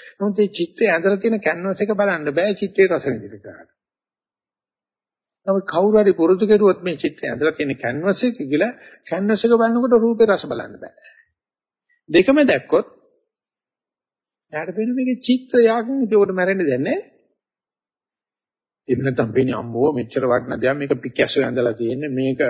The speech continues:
අසවල ඇඳලා තියෙන්නේ කියලා මහා ලොකු රූප රාමු හදාලා මැරෙන්න හදනවනේ.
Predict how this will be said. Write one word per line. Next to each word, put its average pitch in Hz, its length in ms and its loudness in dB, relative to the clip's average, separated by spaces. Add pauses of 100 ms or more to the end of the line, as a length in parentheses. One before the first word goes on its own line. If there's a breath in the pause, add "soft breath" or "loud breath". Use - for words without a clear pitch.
(360 loud breath)
අසවල 151 360 2
ඇඳලා 139 340 2
තියෙන්නේ 139 240 0
කියලා 151 160 -2
මහා 160 640 0
ලොකු 196 220 4
රූප 180 240 6
රාමු 196 300 2
හදාලා 196 320 0
මැරෙන්න 165 260 0
හදනවනේ. 240 520 0